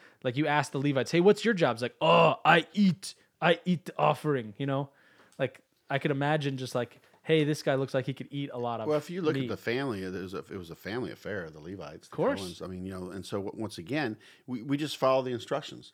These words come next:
Speaker 1: Yeah.
Speaker 2: You know, God invented barbecue.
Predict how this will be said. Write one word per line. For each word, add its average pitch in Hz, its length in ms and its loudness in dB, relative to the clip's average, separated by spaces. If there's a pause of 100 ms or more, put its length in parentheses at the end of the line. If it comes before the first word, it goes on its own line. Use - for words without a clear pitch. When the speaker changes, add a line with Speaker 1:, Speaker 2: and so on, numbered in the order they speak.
Speaker 1:
Yeah. 123 240 -4
Speaker 2:
You 117 120 -2
know, 117 140 -2
God 110 520 2 (560)
invented 104 420 -4
barbecue. 127 480 -4